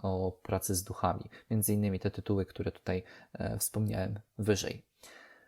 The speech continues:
Ostatnie w sumie, o czym chciałbym opowiedzieć, to chrześcijaństwo a kult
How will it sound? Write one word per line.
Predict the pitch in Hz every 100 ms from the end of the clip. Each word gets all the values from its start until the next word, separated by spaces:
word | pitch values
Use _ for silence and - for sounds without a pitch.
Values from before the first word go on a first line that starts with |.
| _ -
Ostatnie | - 202 208 190
w |
sumie, | - 170 165
o |
czym | 151 139
chciałbym | 120 - 147 139 120
opowiedzieć, | 110 107 92 113 139 -
to | - 127 131
chrześcijaństwo | 127 - 185 - 143 131 139 - - 127 -
a | 107 110 -
kult | - 101 -